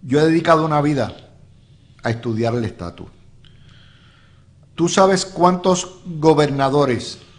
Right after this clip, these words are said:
me han llamado a mí para decir qué se puede hacer, dónde estamos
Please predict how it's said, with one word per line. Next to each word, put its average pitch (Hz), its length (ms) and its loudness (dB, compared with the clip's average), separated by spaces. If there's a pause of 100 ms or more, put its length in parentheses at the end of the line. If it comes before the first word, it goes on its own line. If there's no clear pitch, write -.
(320)
me 131 240 -4
han 160 180 0
llamado 147 720 0
a 131 160 2
mí 127 320 -2 (1300)
para 123 220 0
decir 123 600 -2 (380)
qué 135 120 -4
se 147 180 -2
puede 147 260 -2
hacer, 131 540 -4 (440)
dónde 135 340 -4
estamos 110 540 -6